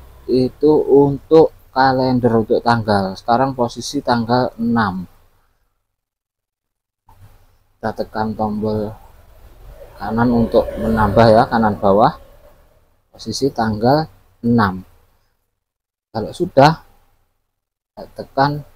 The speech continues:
hari, hari Sunday. Sekarang posisi hari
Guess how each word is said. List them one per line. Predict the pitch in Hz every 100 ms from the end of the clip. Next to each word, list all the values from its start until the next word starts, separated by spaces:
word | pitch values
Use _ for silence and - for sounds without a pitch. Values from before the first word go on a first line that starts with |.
| _ _ _
hari, | - 131 143 123 110 95 80 92
hari | 104 104 120 123
Sunday. | - - - - 101 107 110 107 90 - _ _ _ _ _ _
Sekarang | - 107 120 127
posisi | 90 107 107 -
hari | 113 95 107 131